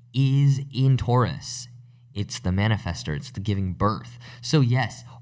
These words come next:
all of this is a part of that. Yes, there's going to be times of, you know, like, w-, like, allowing things to be given birth. It's a process.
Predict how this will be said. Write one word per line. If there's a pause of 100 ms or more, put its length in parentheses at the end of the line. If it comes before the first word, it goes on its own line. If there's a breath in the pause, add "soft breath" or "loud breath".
(120)
all
of
this
is
a
part
of
that. (120)
Yes,
there's
going
to
be
times
of,
you
know, (1200 loud breath)
like, (1500)
w-,
like,
allowing
things
to
be
given
birth. (1120)
It's
a
process.